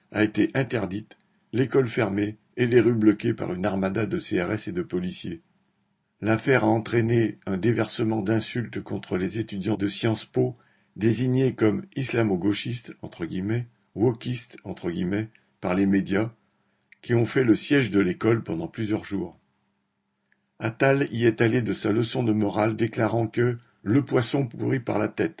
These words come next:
entre guillemets, et Macron a dénoncé comme « inqualifiable et parfaitement intolérable », entre guillemets,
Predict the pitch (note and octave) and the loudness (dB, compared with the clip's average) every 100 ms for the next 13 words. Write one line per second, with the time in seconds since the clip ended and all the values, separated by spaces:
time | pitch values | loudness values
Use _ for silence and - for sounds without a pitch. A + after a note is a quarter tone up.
0 | - F#2 - E2 E2+ F2 A2+ - _ _ | -12 -10 -8 -8 -6 -4 -6 -8 _ _
1 | - A2+ A2+ A2+ A2 C#3+ A#2 F#2+ A#2 A2+ | -6 0 4 4 2 2 2 4 2 2
2 | G#2 B2+ A#2 A#2 G2+ F2 _ _ _ _ | 0 -2 0 0 0 -2 _ _ _ _
3 | - C3 A#2 B2+ B2 A#2 C3 B2+ G#2 G2 | -4 -2 2 2 2 -2 0 0 0 -2
4 | G#2+ - A2 G#2+ G2 G#2+ G2 G2 F2 F2+ | -4 -4 -4 -4 -4 -6 -4 -2 -2 -2
5 | A2 C3 C#3 G#2 - F2 D#2+ E2+ G2+ A#2+ | -2 -4 -10 -14 -12 -8 -6 -4 -4 -6